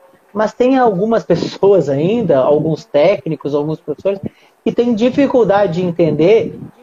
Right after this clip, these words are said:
que de uma adaptação, às vezes a gente estimula muito mais do que deixar rolar algo que não vai ser competitivo, cara.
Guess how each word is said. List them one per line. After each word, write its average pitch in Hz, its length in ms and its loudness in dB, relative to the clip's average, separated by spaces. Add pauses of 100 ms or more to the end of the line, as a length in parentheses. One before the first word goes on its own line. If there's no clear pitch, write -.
(180)
que 208 140 0
de 175 140 2
uma 226 160 0
adaptação, 202 720 -2
às 214 100 -4
vezes 202 180 0
a 208 80 2
gente 202 240 -2
estimula 190 580 0
muito 214 380 2
mais 202 540 -2 (380)
do 208 140 -2
que 247 120 0
deixar 226 720 0
rolar 202 640 0 (340)
algo 214 440 0
que - 140 -6
não 226 280 -2
vai 240 160 0
ser 240 160 0
competitivo, 226 840 -2
cara. 113 320 -4